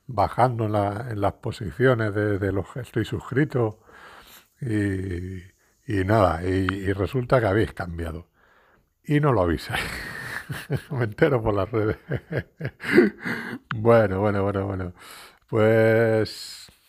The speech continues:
nada, bienvenidos, eh, a este tres punto cero que habéis hecho. Y, y bueno, pues, pues por mucho, por mucho tiempo. Eh, otra, otra cosita, voy a aprovechar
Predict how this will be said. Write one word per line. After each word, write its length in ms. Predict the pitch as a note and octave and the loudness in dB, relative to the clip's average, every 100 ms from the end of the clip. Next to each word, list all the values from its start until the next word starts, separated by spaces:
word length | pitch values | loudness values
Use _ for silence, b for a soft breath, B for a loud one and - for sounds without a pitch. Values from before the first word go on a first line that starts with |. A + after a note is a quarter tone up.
| _ | _
nada, 380 | - G#2+ G#2+ E2+ - | -2 2 2 0 -4
bienvenidos, 880 | G2+ G2 F2 F2 A2+ D#3+ F3+ F#3 - b b b b _ | -2 -2 -2 -4 -2 2 0 0 -10 b b b b _
eh, 420 | G#2 F#2 F2+ F#2+ B2 | -6 -4 -4 -6 -2
a 100 | G#2+ | 0
este 360 | A2+ - A2+ G#2 | 0 0 0 0
tres 200 | A2 G#2 | -2 -6
punto 340 | - G#2+ A#2+ | -6 -8 -8
cero 340 | - B2+ D3+ D3+ | -2 2 4 4
que 60 | A#2+ | 2
habéis 240 | A2 - | 0 0
hecho. 400 | D3+ - E3+ F#3+ B B B B B B B B B B B _ _ - | -2 -2 -4 -6 B B B B B B B B B B B _ _ -2
Y, 1000 | A#2+ A2+ G#2 G#2 G2+ G2+ G2 F#2+ G2+ F#2+ | 2 4 4 4 2 2 -2 -4 -2 0
y 40 | |
bueno, 320 | F#2+ G2+ F#3 | 2 2 0
pues, 220 | - G#2 F2+ | -2 -2 2
pues 240 | G2+ F#2 | 2 2
por 200 | - G2 | 0 -6
mucho, 440 | G2 G2 - F#2 | -4 -6 -4 -4
por 160 | F2 G2+ | -2 -4
mucho 300 | C#3 - C3+ | -4 0 -2
tiempo. 540 | G#2 E2 D#2 G#2 F2+ - _ _ _ _ - | -2 -6 -4 -6 -6 -12 _ _ _ _ 2
Eh, 340 | C3+ C#3+ C#3+ D3 - | 4 4 2 -2 -4
otra, 960 | F3+ F#3 F#3 F#3 F3+ F3 E3+ E3 D#3 b b b - | -2 0 4 6 6 4 4 2 0 b b b -2
otra 300 | F3+ F#3+ F3+ | 0 4 4
cosita, 400 | D#3+ - A#2 A#2+ | 2 -4 -8 -6
voy 120 | A#2 | -2
a 40 | F3+ | -2
aprovechar 760 | F3+ F3 C#3+ - D3+ D#3+ - | 2 2 2 -2 0 0 -2